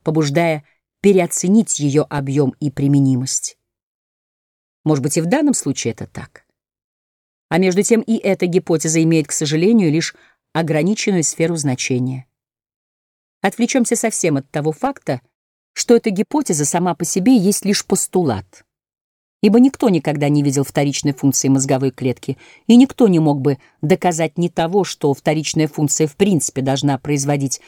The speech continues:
качественно такое же контрактивное действие на ближайшие ассоциации, как и первичная функция, которая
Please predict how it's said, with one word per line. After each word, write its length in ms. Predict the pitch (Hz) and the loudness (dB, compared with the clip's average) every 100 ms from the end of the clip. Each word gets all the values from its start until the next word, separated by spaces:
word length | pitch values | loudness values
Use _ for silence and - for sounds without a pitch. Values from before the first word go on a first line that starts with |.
| - _ | -20 _
качественно 560 | - 175 - 156 - 165 | -2 -2 -2 -8 -4 -4
такое 480 | - 202 - 156 127 | -2 -4 0 0 0
же 220 | 120 123 - _ _ | -2 -6 -8 _ _
контрактивное 840 | 190 180 175 185 - 180 139 147 151 | 0 0 0 -4 -4 -2 0 2 2
действие 480 | 151 139 - - | 2 2 0 0
на 120 | 139 143 | 2 2
ближайшие 560 | 160 156 135 - 139 | 2 0 -2 -2 -4
ассоциации, 760 | 139 151 - 233 277 - 147 - - _ | -4 -4 -2 -2 -2 -4 -4 -6 -10 _
как 200 | 214 - | -2 -2
и 40 | |
первичная 640 | 247 269 247 185 - 131 123 | 0 2 2 2 0 -2 -2
функция, 580 | - 117 110 - 120 - - _ | -4 -4 -4 -4 -6 -10 -18 _
которая 420 | - 175 185 180 | -2 0 2 0